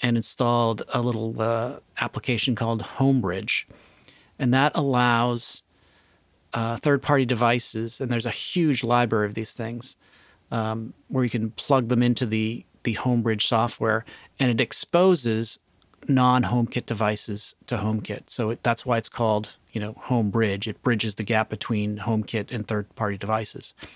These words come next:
As a result, all my old, uh, casa T P Link switches are recognized by the Homebridge software, and Homebridge presents it to, uh,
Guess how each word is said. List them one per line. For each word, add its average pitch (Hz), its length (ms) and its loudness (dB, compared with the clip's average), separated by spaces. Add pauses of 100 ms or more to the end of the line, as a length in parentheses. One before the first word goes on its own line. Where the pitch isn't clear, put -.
(220)
As 123 140 0
a 123 40 2
result, 131 540 2 (400)
all 139 180 4
my 131 280 4
old, 123 580 2 (480)
uh, 113 400 -2 (340)
casa - 320 -2
T 127 200 -2
P 120 180 -2
Link 110 220 -2
switches - 800 -4 (760)
are 127 140 2
recognized 117 640 2
by 107 100 2
the 107 100 -2
Homebridge 156 360 4
software, 107 540 0
and 110 180 -2
Homebridge 117 720 2
presents 107 460 0
it 107 160 -4
to, 104 320 -2 (640)
uh, 107 400 -6